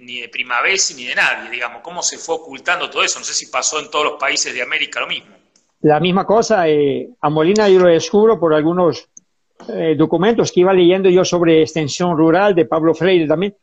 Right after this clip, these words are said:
Speaker 2: También tuve la posibilidad de compartir con Pablo Freire en Centroamérica, en El Salvador. Y el año pasado estuve casualmente recorriendo esa, esa zona que fue después del río Le-, una zona de,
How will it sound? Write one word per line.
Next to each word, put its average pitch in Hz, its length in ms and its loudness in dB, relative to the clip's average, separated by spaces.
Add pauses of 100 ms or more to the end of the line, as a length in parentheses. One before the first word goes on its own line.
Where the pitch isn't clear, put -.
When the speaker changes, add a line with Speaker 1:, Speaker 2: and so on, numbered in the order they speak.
(120)
Speaker 2:
También 214 280 0
tuve 254 160 4
la 240 80 2
posibilidad 202 320 4
de 233 80 2
compartir 190 360 0
con 208 140 0
Pablo 208 280 0
Freire 208 760 2
en 160 80 -4
Centroamérica, 175 720 0
en 151 80 -8
El 151 80 -8
Salvador. 170 500 0 (720)
Y 151 560 2
el 151 140 2
año 214 180 4
pasado 214 360 2
estuve 190 480 2 (100)
casualmente 175 960 -2 (600)
recorriendo 160 600 2
esa, 156 500 0 (960)
esa 156 300 -2
zona 165 760 -2
que 139 160 -4
fue 160 360 2
después 156 280 0
del 156 120 2
río 160 180 2
Le-, 160 300 -2
una 180 340 -2
zona 190 320 -2
de, 151 320 2